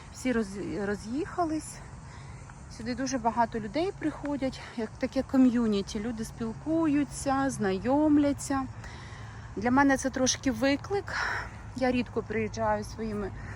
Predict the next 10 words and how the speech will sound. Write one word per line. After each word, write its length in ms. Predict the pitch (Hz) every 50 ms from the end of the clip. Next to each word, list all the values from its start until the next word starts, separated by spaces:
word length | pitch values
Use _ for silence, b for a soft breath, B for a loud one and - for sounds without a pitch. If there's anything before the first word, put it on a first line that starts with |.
| B B - -
улюбленцями 800 | 220 220 202 208 202 196 208 214 214 214 - - 233 208 214 208
сюди. 420 | - - 240 220 196 269 359 523 - - - - - -
Е, 260 | 240 220 214 220 220 214
виклик. 480 | 220 302 320 311 - 285 285 269 - - - - - - - B B B B B B B B B
Але 300 | - 220 226 240 233 240
я 200 | 240 233 233 233
розумію, 420 | 240 233 220 247 247 254 254 247
що 160 | 240 - 233
з 120 | 214 - -
кожним, 560 | - - 247 254 247 214 233 233 220 226